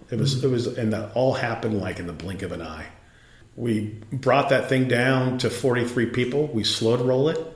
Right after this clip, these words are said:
Speaker 2: Mm-hmm.
Speaker 1: and we grew organically that time. No more mass hirings, just grow organically.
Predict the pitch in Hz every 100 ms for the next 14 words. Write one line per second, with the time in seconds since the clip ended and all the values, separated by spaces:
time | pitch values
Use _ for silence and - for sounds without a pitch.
0 | - - 135 123 123 - - - - -
1 | 110 113 113 110 113 110 110 120 113 117
2 | 113 113 110 85 85 - 87 85 104 117
3 | 123 135 120 120 120 107 101 101 101 101
4 | - 92 - - 117 110 110 107 104 104
5 | 98 92 90 87 - -